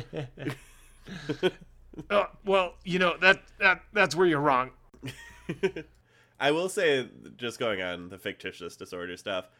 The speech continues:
Speaker 1: they did go out of the way to, like, they could tell they, like, read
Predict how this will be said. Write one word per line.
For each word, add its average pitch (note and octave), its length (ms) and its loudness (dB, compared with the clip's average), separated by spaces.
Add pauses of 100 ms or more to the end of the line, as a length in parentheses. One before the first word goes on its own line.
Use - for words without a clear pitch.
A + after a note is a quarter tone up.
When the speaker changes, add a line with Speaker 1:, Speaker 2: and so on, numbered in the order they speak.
(160)
Speaker 1:
they A#2+ 80 -2
did C#3+ 180 0
go E3 180 -2
out F2+ 160 -4
of G2+ 60 -6
the F#2+ 80 -6
way E2+ 240 -6
to, F2 80 -8
like, E2+ 460 -10 (920)
they B2+ 140 -4
could C#3 120 -6
tell F3 140 -2
they, C#3+ 120 -2
like, F#2 140 -6
read E2+ 500 -8